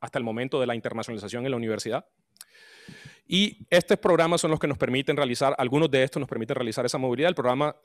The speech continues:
o la convocatoria semestre en Unimagdalena nos permite tener a los estudiantes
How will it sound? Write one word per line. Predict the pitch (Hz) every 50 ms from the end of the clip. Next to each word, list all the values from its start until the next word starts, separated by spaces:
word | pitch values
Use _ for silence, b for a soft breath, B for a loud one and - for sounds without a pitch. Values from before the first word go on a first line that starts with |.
| 151 160
o | - 120 117
la | 120
convocatoria | 120 120 117 117 110 120 - 131 143 160
semestre | - 135 123 127 127 - 151 151
en | 143
Unimagdalena | 139 131 123 120 113 107 117 117 123 131 139 147
nos | 151 127 113
permite | - 123 110 110 110 - -
tener | - 117 110 117 123
a |
los | 127 120 117
estudiantes | 113 - 113 104 107 107 110 107 - 123 - - -